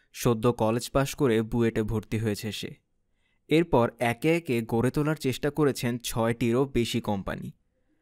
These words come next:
দুই হাজার বারো সালে মার্কিন যুক্তরাষ্ট্রের স্টেট ডিপার্টমেন্টের অর্থায়নে ইয়াং এন্টারপ্রেনিউর এক্সচেঞ্জ প্রোগ্রাম নামে দেড় মাসব্যাপী একটি অনুষ্ঠানে অংশগ্রহণের সুযোগ হয় তার।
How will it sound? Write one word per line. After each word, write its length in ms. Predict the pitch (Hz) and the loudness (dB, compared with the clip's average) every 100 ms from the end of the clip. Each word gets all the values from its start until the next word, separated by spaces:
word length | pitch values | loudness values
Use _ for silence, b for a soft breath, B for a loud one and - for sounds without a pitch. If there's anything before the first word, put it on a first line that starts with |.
| _ _ - | _ _ -2
দুই 180 | 127 147 | 4 4
হাজার 240 | 190 208 | 6 4
বারো 260 | 135 113 156 | 4 4 4
সালে 320 | 202 139 117 | 4 2 2
মার্কিন 420 | 120 110 - 175 | 2 2 0 0
যুক্তরাষ্ট্রের 880 | 143 123 165 170 175 - 117 226 - | 0 -2 0 0 0 -2 0 0 -4
স্টেট 300 | - 143 160 | -2 0 2
ডিপার্টমেন্টের 680 | 160 170 175 170 170 139 117 | 0 2 2 2 -2 0 0
অর্থায়নে 760 | 107 113 - 156 147 110 107 139 _ b b b | 2 0 0 -2 0 0 -2 -6 _ b b b
ইয়াং 320 | 123 131 180 - | 4 4 4 2
এন্টারপ্রেনিউর 720 | 135 135 165 180 175 175 175 | 0 0 -2 0 2 0 0
এক্সচেঞ্জ 500 | - - 156 165 - | -4 -4 -2 -2 -2
প্রোগ্রাম 360 | - 123 139 165 | 2 2 4 2
নামে 280 | 175 147 110 110 - | 2 2 0 -2 -2
দেড় 240 | 120 135 160 | 2 4 4
মাসব্যাপী 580 | 170 160 151 151 127 | 2 0 0 0 0
একটি 220 | 107 - 127 | -2 -4 -4
অনুষ্ঠানে 680 | 120 123 139 - 131 113 131 | -2 -2 -4 -2 -2 -2 -2
অংশগ্রহণের 720 | 120 120 - 120 117 113 123 | -4 -4 -4 -4 -2 -2 -2
সুযোগ 460 | 160 - 113 110 - | -4 -4 -2 -2 -2
হয় 180 | 110 95 | -4 -4
তার। 220 | - | -6